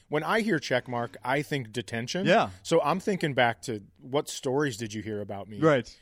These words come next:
Speaker 1: And then she goes, "Instagram blue check mark." <laughs> And I was like, "Oh, yeah, you just get those for doing nothing."
Speaker 2: So a few months ago, uh,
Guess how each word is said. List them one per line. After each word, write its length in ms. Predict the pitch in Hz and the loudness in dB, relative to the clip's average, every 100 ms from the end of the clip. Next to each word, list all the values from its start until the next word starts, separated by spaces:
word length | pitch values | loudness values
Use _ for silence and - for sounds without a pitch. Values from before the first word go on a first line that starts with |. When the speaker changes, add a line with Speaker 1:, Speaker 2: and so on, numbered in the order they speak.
| _ _ _ _ 151 | _ _ _ _ -4
Speaker 1:
And 200 | 135 135 | 0 0
then 180 | 135 | 0
she 160 | 131 147 | -2 -2
goes, 440 | 135 127 117 113 - | 2 2 2 -4 -6
"Instagram 920 | 180 185 - 196 185 190 185 190 175 | -2 -2 0 0 0 0 0 -2 -4
blue 260 | 170 175 185 | 0 0 0
check 360 | - 185 190 | 0 -2 -2
mark." 420 | 196 208 214 214 - | -4 -4 -4 -6 -10
<laughs> 40 | |
And 80 | - | -8
I 80 | 165 | -6
was 120 | 131 | 0
like, 240 | 143 120 - | 0 0 -2
"Oh, 380 | 175 185 175 143 | 2 6 6 4
yeah, 360 | 135 143 131 110 | 4 4 4 0
you 240 | 123 123 | -6 -6
just 220 | 120 117 | -6 -6
get 100 | 120 | -8
those 160 | 113 110 | -8 -8
for 100 | 107 | -8
doing 200 | 101 95 | -10 -10
nothing." 360 | 95 - 78 98 _ _ _ _ - - - - | -12 -14 -18 -20 _ _ _ _ -18 -18 -16 -12
Speaker 2:
So 140 | - | -10
a 40 | 147 | -6
few 160 | 190 | -2
months 240 | 170 180 156 | 0 -2 -6
ago, 240 | 127 110 | -8 0
uh, 1080 | 185 220 214 208 202 196 185 175 151 143 | 4 4 2 -4 -6 -6 -4 -4 -6 -6